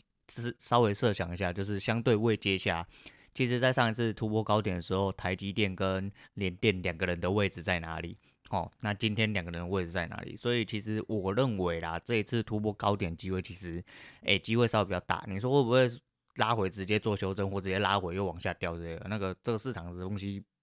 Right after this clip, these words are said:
不好说啦。但是就是能不能破前高，我觉得机会有点大，因为只要它甚至不用外-，那个外资回头来买啦，我觉得外资只要停手，只要有内资或其他人有动作，基本上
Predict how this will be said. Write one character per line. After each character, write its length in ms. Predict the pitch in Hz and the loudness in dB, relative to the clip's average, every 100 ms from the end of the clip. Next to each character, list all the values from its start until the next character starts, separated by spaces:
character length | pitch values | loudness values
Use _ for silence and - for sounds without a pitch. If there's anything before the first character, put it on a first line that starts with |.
| _ | _
不 80 | 117 | -2
好 120 | 92 | 0
说 180 | 92 92 | -2 -2
啦。 140 | 85 - - _ | -2 -6 -20 _
但 100 | 113 | -2
是 120 | 107 | 0
就 80 | 107 | -2
是 340 | 104 104 87 - - | 0 -2 -2 -6 -4
能 180 | 104 | 0
不 80 | 113 | 0
能 100 | 110 | 0
破 160 | 110 117 | 2 2
前 200 | - 92 | 2 0
高， 180 | 95 95 | 0 0
我 140 | 87 | 0
觉 120 | 87 | -2
得 80 | 90 | -4
机 240 | - 92 | -4 -10
会 220 | 92 104 85 | 0 0 0
有 160 | 85 | -6
点 160 | 85 80 | -4 -8
大， 180 | - 82 - - - | -6 -8 -8 -20 -6
因 100 | 113 | 0
为 80 | 117 | 0
只 100 | 104 | 4
要 240 | 101 95 92 _ _ _ _ _ - | 2 2 -4 _ _ _ _ _ 0
它 160 | 113 - - - - | 0 0 -10 -20 -16
甚 240 | - 135 127 | -4 -2 0
至 160 | 127 | 0
不 140 | 113 113 | 0 2
用 180 | 117 | 2
外-， 160 | 113 110 - | 4 0 -2
那 200 | - 123 | -6 -2
个 180 | 110 101 | 0 2
外 140 | 104 | 2
资 180 | 107 104 | 0 0
回 160 | 104 98 | 0 2
头 220 | 98 92 | 2 2
来 140 | 95 | 2
买 180 | 95 92 | 2 -2
啦， 160 | - 92 - - | -2 -6 -8 -6
我 100 | 107 | 0
觉 80 | 107 | 2
得 60 | |
外 180 | 117 123 | 6 6
资 200 | 110 120 | 6 0
只 40 | 110 | 2
要 120 | 110 | 2
停 280 | - 98 104 | 2 -4 -2
手， 240 | 104 87 - _ _ _ | -2 -4 -6 _ _ _
只 80 | - | 2
要 140 | 104 | 4
有 180 | 110 90 | 4 2
内 180 | 104 113 | 2 0
资 220 | 95 101 | 2 2
或 100 | 107 | 2
其 120 | 101 | 0
他 160 | 98 98 | 0 0
人 100 | 90 | -2
有 100 | 85 | -4
动 240 | - 90 | -4 -4
作， 200 | 92 90 | -2 -2
基 180 | 85 107 | 0 -2
本 180 | 101 87 | -2 -2
上 240 | 101 87 | -2 -4